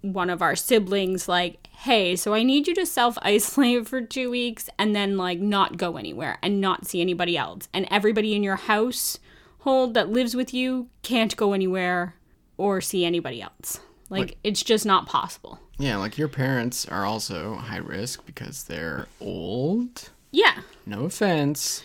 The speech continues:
Speaker 1: No, they're just,
Speaker 2: They're
Speaker 1: like,
Speaker 2: super old.
Speaker 1: in the age group that makes them high risk. Yep.
Speaker 2: And
Speaker 1: But, like, they still need to go to the grocery store. Like
Speaker 2: Right.
Speaker 1: <laughs>
Speaker 2: And, like, my mom, who, I don't know, she totally would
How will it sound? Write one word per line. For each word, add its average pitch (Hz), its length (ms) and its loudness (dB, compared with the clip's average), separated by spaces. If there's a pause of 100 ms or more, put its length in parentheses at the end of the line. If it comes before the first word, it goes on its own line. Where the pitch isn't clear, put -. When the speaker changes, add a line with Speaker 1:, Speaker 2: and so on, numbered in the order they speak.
(100)
Speaker 1:
No, 359 180 6
they're 277 160 4
just, 247 200 2
Speaker 2:
They're 262 100 6
Speaker 1:
like, 240 80 6
Speaker 2:
super 127 360 0
old. 107 340 -2
Speaker 1:
in 233 260 6
the 240 480 4 (220)
age 202 340 6
group 202 300 0
that 208 200 0
makes 175 380 -2
them 185 280 0
high 180 240 2
risk. - 580 -4
Yep. 240 300 -4 (160)
Speaker 2:
And 107 640 -4
Speaker 1:
But, - 180 2
like, 254 240 4
they 269 120 2
still 277 260 4
need 277 220 4
to 262 40 -4
go 254 160 4
to 262 80 0
the 254 80 0
grocery 226 460 2
store. - 380 -8 (580)
Like 196 520 0
Speaker 2:
Right. - 200 -8 (180)
Speaker 1:
<laughs> - 120 6 (640)
Speaker 2:
And, 123 260 2
like, 113 260 -2 (420)
my 120 180 -2
mom, 101 420 -2 (640)
who, 117 380 -4 (440)
I 117 120 -8
don't 127 120 -2
know, 104 240 -2
she 135 160 -6
totally 156 320 4
would 120 520 -2